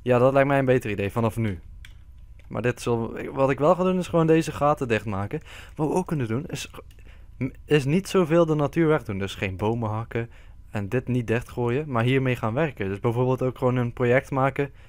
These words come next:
bijvoorbeeld een huisje hieromheen maken en dat dat ook zo'n minershuisje is die dan van deze cave gebruik maken, zeg maar. Kijk, dit mag wel dicht. Zoiets kleins. Een detail. Maar dit bijvoorbeeld kun je ook mee werken. Gewoon iets echt de grond in. Dat is toch vet?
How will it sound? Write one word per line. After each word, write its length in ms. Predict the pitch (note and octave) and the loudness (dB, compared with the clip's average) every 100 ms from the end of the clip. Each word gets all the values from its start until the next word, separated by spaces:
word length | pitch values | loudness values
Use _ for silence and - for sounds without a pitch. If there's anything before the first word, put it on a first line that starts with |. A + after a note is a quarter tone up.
| - - - | -20 -20 -12
bijvoorbeeld 340 | - C#3 C#3 | -2 -2 0
een 100 | C#3 | 0
huisje 360 | B2 C#3+ - C3 | 4 4 4 0
hieromheen 480 | C3+ C#3 C3 C3+ | 0 0 0 0
maken 400 | C#3 B2+ C3 D3 - - - | 0 0 0 -4 -6 -18 -14
en 140 | - | -4
dat 140 | A#2+ A#2+ | 0 2
dat 160 | B2 | 0
ook 140 | B2 C3 | -2 -4
zo'n 180 | B2 A#2 | -4 0
minershuisje 840 | B2 B2+ A2 - G#2 G#2 - - | 0 0 -4 -2 -2 -2 -2 -8
is 280 | - A#2 - | -8 -10 -8
die 140 | A#2 | -4
dan 260 | A2+ A2 G#2+ - - - - | -2 -2 -6 -14 -20 -20 -20
van 140 | - A#2 | -8 -2
deze 220 | A#2 A2+ | -2 -2
cave 260 | B2+ A#2+ - | 0 -2 -2
gebruik 380 | A2+ A#2 B2 | -4 0 -2
maken, 360 | G#2+ F2+ F2+ G2+ | -2 -6 -6 -8
zeg 220 | - F#2+ | -8 -8
maar. 260 | G2 F#2+ F#2 - - - - - - | -8 -10 -10 -18 -20 -20 -20 -20 -12
Kijk, 220 | - - | -10 -6
dit 300 | A#2+ B2 - - - - - - - - - - | -6 -6 -12 -20 -20 -20 -20 -20 -20 -20 -10 -10
mag 140 | - G2 | -8 -8
wel 180 | F#2+ | -8
dicht. 320 | - - - - | -10 -16 -18 -20
Zoiets 400 | - - G#2+ - | -16 -10 -10 -6
kleins. 420 | A2 G#2 G#2 - - - - - - - - - | -2 -2 -2 -12 -18 -20 -20 -20 -20 -20 -20 -14
Een 80 | G2+ | -6
detail. 460 | G2 F#2+ G2+ F2+ G2+ - - - - - - - - - | -6 -2 -4 -4 -8 -20 -20 -20 -20 -20 -20 -20 -18 -4
Maar 120 | A#2 | 2
dit 160 | G3+ | 2
bijvoorbeeld 280 | G3 B2+ A2+ | 2 0 0
kun 140 | A#2 B2 | 0 2
je 80 | |
ook 120 | B2 E3+ | 2 2
mee 140 | G#3+ | 2
werken. 320 | C#3 G2 - | 2 2 -2
Gewoon 200 | A2+ A#2 | -4 -4
iets 200 | C#3+ - | -4 -6
echt 240 | C3+ C3 B2 | -4 -4 -2
de 80 | |
grond 340 | G#2+ D#3+ F#3+ F3 | -2 0 -2 -2
in. 220 | F#2+ F2+ | -4 -6
Dat 100 | - | -10
is 60 | A#2 | -8
toch 140 | - | -8
vet? 340 | - F#3 A2 | 2 2 2